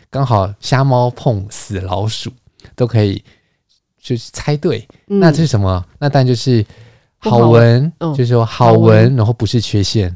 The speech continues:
Speaker 2: OK。
Speaker 1: 或是不好闻，然后是缺陷。
Speaker 2: 是缺陷，嗯。
Speaker 1: 这个就是你就是很直觉、很直观就可以。
Speaker 2: 嗯。
Speaker 1: 那比较难的会是什么？比较难的，当然就是，呃，美味的可是是缺陷，或者是不好闻，或者是，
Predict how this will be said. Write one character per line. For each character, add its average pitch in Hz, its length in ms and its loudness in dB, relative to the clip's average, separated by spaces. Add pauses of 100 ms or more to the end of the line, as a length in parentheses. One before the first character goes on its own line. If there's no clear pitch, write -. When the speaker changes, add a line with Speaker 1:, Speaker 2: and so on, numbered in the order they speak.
Speaker 2:
OK。 175 80 -8
Speaker 1:
或 147 40 0
是 131 160 0
不 196 220 0
好 101 240 0
闻， 90 380 0
然 87 100 -6
后 104 140 -2
是 - 200 -4
缺 165 360 -2
陷。 - 20 -4
Speaker 2:
是 - 0 -
缺 - 220 -4
陷， - 100 -10
嗯。 175 320 -4 (220)
Speaker 1:
这 131 80 -2
个 120 60 0
就 110 100 0
是 98 400 0 (120)
你 95 280 -4 (140)
就 - 100 -14
是 98 640 -6
很 98 200 -6
直 - 180 -8
觉、 98 260 -6
很 87 160 -6
直 98 200 -10
观 107 280 -4
就 110 80 -4
可 95 200 -8
以。 107 180 -12 (160)
Speaker 2:
嗯。 196 180 -2 (200)
Speaker 1:
那 196 160 -2
比 123 120 -6
较 147 140 0
难 107 240 2
的 110 100 2
会 113 160 0
是 110 120 -4
什 101 140 -6
么？ - 220 -12
比 113 100 -6
较 143 100 -2
难 113 200 0
的， 104 280 0 (960)
当 147 100 -2
然 120 160 2
就 120 120 0
是， 113 340 0 (400)
呃， 107 320 -2
美 104 240 2
味 147 160 2
的 110 100 2
可 95 140 -2
是 104 140 -4
是 107 120 -4
缺 98 240 -4
陷， 98 280 -8 (320)
或 180 160 2
者 143 100 4
是 143 140 -2
不 147 160 -4
好 107 240 0
闻， 95 440 -2
或 147 140 -2
者 135 60 -2
是， 131 120 0